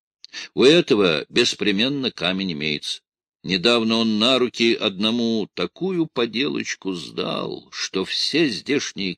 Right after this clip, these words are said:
купцы по каменному делу, да и в заграничной конторе,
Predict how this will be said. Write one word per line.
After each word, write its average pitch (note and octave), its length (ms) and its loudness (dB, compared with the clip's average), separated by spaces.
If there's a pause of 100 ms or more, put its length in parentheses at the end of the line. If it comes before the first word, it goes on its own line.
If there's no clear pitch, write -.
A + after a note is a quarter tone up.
купцы - 640 -4 (280)
по E2 120 -4
каменному E2 560 -6
делу, C3 380 2
да D2+ 120 -4
и C2+ 320 -4
в G1+ 100 -14
заграничной C3 760 0
конторе, A2 540 2